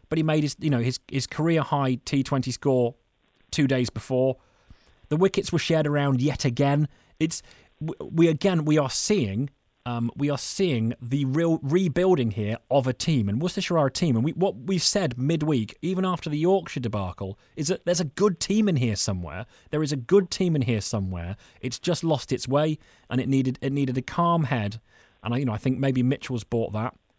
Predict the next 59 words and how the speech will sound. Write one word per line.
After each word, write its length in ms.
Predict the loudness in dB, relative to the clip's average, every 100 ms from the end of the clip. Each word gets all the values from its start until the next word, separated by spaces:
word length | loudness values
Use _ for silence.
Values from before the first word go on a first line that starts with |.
| _ -6
Um, 320 | -2 -2 -4 _ _ -4
and 140 | 0
look, 140 | 0
we, 100 | 0 0 0 -2 -2
we, 100 | -2 2
as, 160 | 2
as 160 | 4 2
angry 300 | 2 2 2
as 100 | 0
we 120 | 0 2
are 100 | 2
with 140 | 0
the 60 | -2
coaches 520 | 2 2 2 -4 -4
at 120 | -6
how 200 | -4 -4
things 280 | -2 -2 0
went 240 | 0 -2
three 240 | -4 -2 0
games 260 | 2 0
before, 380 | -2 -4 0 2
we're 60 | 2
going, 120 | 0
"What, 180 | -2 -6
why 300 | -6 -2 -2
are 40 |
they 120 | -2
batting 300 | -2 -4 -2
in 80 | -2
this 120 | -2
order? 240 | -2 -2 -2
Who's 160 | -2 -4
playing 340 | -4 -2 0
where? 260 | 2 0 -2 -8 -20 _
Whose 240 | 0 0 2
role 260 | 0 2
is 100 | 0
this? 240 | 0 -2 -4 -10 -10
Why 240 | -4 0
is 80 | 0
there 140 | 0
no 180 | 0 0
control? 580 | -2 -4 -2 -2 -2 -6 -2
Who, 160 | -2 0
who's 180 | 0 2
gonna 160 | 0
take 300 | 0 2 0
this 160 | 0 -4
lot 120 | -4
by 120 | -2
the 40 | -2
scruff 280 | 0 -2 0
of 40 |
the 60 | 0
neck 240 | 0 -2
and 140 | -6
keep 160 | -2 0
them 100 | 0
calm?" 380 | -2 -2 -2